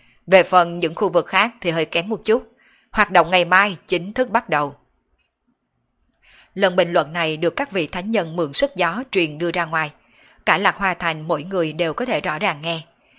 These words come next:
Phạm là khu được khen ngợi, mọi người đương nhiên là người người vui mừng nhướng mày. "Chúng ta có tố chất cao đó nha. Bước kế tiếp, nhất định phải không ngừng cố gắng, phải không ngừng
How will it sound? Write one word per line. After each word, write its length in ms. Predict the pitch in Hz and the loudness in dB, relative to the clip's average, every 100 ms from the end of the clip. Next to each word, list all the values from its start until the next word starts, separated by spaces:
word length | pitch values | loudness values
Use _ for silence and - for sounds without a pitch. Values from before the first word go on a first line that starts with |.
| _ _ | _ _
Phạm 220 | - 185 | 0 0
là 260 | 175 170 165 | 2 2 0
khu 200 | - 233 | -2 -2
được 180 | 185 - | -2 -2
khen 220 | 196 165 | -8 -4
ngợi, 240 | 160 143 - _ _ | -4 -4 -12 _ _
mọi 200 | 190 160 | 0 2
người 220 | 175 160 | 0 0
đương 220 | 185 170 | -2 -4
nhiên 240 | 170 175 156 _ | -6 -6 -10 _
là 220 | 185 190 | 0 2
người 240 | 160 175 160 | 2 -2 -4
người 300 | 160 170 160 | -2 -2 -2
vui 180 | 160 180 | -2 -4
mừng 260 | 160 147 | -4 -6
nhướng 220 | 160 165 | -8 -8
mày. 240 | 233 156 143 _ _ _ _ _ _ _ | -6 -8 -8 _ _ _ _ _ _ _
"Chúng 220 | 170 175 | -4 -4
ta 240 | 220 160 160 | -2 -2 0
có 140 | 170 | -2
tố 160 | 170 175 | -2 -2
chất 180 | 311 320 | -2 0
cao 180 | 175 180 | 2 2
đó 80 | 226 | 0
nha. 400 | 220 185 190 143 _ _ _ _ _ _ _ - | -2 -4 -6 -14 _ _ _ _ _ _ _ 0
Bước 220 | 233 269 | 0 2
kế 120 | 190 | -2
tiếp, 260 | 180 269 294 _ _ _ | 0 -4 -4 _ _ _
nhất 220 | 262 359 | -4 2
định 260 | 202 151 151 | 0 0 -4
phải 160 | 180 | -6
không 220 | 160 196 | -4 -4
ngừng 220 | 165 156 143 | -2 -4 -4
cố 140 | - 170 | 0 0
gắng, 400 | 170 175 190 254 - | 0 -4 -4 -10 -12
phải 140 | - | -12
không 200 | 160 156 | -10 -8
ngừng 200 | 151 143 | -6 -8